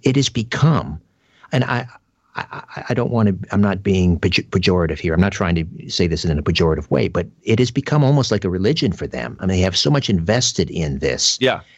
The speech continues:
Speaker 1: that we are star, star seeds and, and, and so
Speaker 2: Oh,
Speaker 1: forth.
Speaker 2: yeah.
Speaker 1: How, I mean,
Speaker 2: There's a
Speaker 1: how do they react to you?
Speaker 2: You know,
Speaker 1: They,
Speaker 2: I've,
Speaker 1: you know
Speaker 2: I,
Speaker 1: who I
Speaker 2: I've,
Speaker 1: mean.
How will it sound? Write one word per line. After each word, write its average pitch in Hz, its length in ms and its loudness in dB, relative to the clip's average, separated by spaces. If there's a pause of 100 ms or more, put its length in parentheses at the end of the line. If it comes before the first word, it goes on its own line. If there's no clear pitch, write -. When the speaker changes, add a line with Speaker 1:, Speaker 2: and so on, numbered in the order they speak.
(160)
Speaker 1:
that 87 140 0
we 110 140 4
are 104 120 2
star, - 440 -4
star 98 380 0
seeds 71 520 -4
and, 80 240 0
and, 85 380 2
and 85 100 2
so 101 120 2
Speaker 2:
Oh, 123 140 2
Speaker 1:
forth. 110 100 0
Speaker 2:
yeah. 101 220 -4 (160)
Speaker 1:
How, 139 300 0
I 135 60 -2
mean, 120 120 2
Speaker 2:
There's 110 140 -2
a 135 40 -4
Speaker 1:
how 151 120 2
do 156 80 0
they 147 180 2
react 135 640 -4
to - 140 -2
you? 71 260 -4 (760)
Speaker 2:
You 147 120 0
know, 175 120 2
Speaker 1:
They, - 160 2
Speaker 2:
I've, 131 260 -4
Speaker 1:
you 143 100 0
know 95 100 0
Speaker 2:
I, - 20 -8
Speaker 1:
who 76 160 -10
I 65 40 -6
Speaker 2:
I've, 67 60 -6
Speaker 1:
mean. - 180 -14